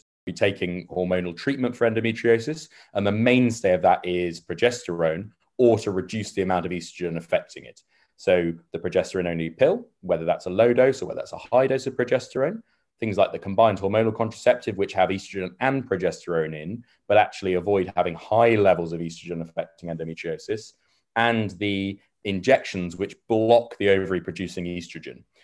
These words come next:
So all of these things are designed to reduce the amount of estrogen affecting the endometriosis. What happens during pregnancy is there's a huge amount of progesterone circulating in the body. There's a huge amount, mainly produced by the placenta.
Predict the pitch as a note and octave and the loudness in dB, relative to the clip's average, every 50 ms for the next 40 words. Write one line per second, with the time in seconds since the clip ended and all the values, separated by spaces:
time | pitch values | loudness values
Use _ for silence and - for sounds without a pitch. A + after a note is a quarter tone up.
0 | _ _ _ - G#2 A#2 A#2 G#2+ A2 F#2+ - - G#2 F2+ F2+ E2+ F#2 E2 - F2+ | _ _ _ 0 2 2 4 2 2 -2 -2 -2 -2 -2 -2 -2 -6 -8 -8 -4
1 | E2+ F#2 F2+ F2 F2 E2 - F2 F2 E2 - - - A2+ - - F#2 E2+ E2 D#2 | 0 2 2 2 0 -2 -6 -8 -8 -8 -6 -6 -6 -6 -6 -6 -6 -6 -6 -6
2 | F2+ E2+ E2 E2 - - F2+ F2 E2+ E2+ - - - _ - - - - - F2+ | -8 -10 -12 -12 -12 -10 -10 -10 -10 -10 -14 -18 -10 _ -6 -6 -6 -8 -10 -6
3 | F2 E2 E2 D#2+ D#2+ E2+ E2 - A2 G#2+ F#2 - - - - - - - - - | -6 -6 -6 -6 -8 -8 -4 0 0 0 0 -2 -8 -20 -20 -20 -20 -20 -20 -20
4 | _ _ _ _ _ _ _ _ _ _ _ _ - - D#3 F3 F#3 F#3 E3 - | _ _ _ _ _ _ _ _ _ _ _ _ 2 4 4 6 6 6 4 4
5 | B2+ A2 A2 - A2+ G2+ G2 - - - A#3 G#3 C#3+ G#2 F2+ E2 - - - - | 2 -2 0 0 0 0 0 -2 0 0 0 0 0 -4 -6 -6 -10 -16 -16 -14
6 | C#2+ D2 - - - _ _ _ _ - - B2 A#2+ A#2+ - _ - C3 A2 A#2 | -14 -14 -14 -16 -18 _ _ _ _ -2 -2 -2 -2 -2 -4 _ 0 0 0 0
7 | A#2 - - - - G3 G3+ G3+ G3+ F3+ D3+ - A2 G#2 F#2+ F2+ E2 E2+ F2 E2+ | -4 -8 -10 -10 -6 -4 -2 2 2 2 2 2 2 2 2 2 0 -2 -2 -2
8 | G#2 F#2+ - - - - - A#2+ A2 - D3 F3 E3+ - - - - E2+ D#2+ D#2 | -4 -4 -4 -6 -8 -2 -2 -2 0 0 -2 -2 -2 -4 -8 -6 -4 -4 -4 -4
9 | D#2 D#2 - F2 E2 - - E2 D#2+ - - _ _ _ _ _ E2+ D#2+ D2 D2 | -6 -4 -2 -2 -2 -2 -4 -8 -8 -8 -12 _ _ _ _ _ -18 -18 -16 -12
10 | - - B1+ - G#1 - _ _ _ _ _ _ _ _ _ - F#2+ F2 F#2 - | -10 -10 -10 -12 -14 -20 _ _ _ _ _ _ _ _ _ -12 -10 -10 -8 -6
11 | - D3 D3 G#2 G#2+ F#2+ F2 E2 F2 G#2 A#2+ B2 B2+ A#2+ B2 - G2 G#2 G#2 F#2+ | -4 -4 -2 -2 -2 0 0 0 0 2 2 2 2 2 0 -2 -4 -4 -4 -4
12 | - - G2 F#2 E2+ - - F2 - F#2 E2+ E2+ E2 - F#2 F2 | 0 2 2 2 2 -2 -8 -4 -2 -2 -2 -2 -2 -6 -8 -8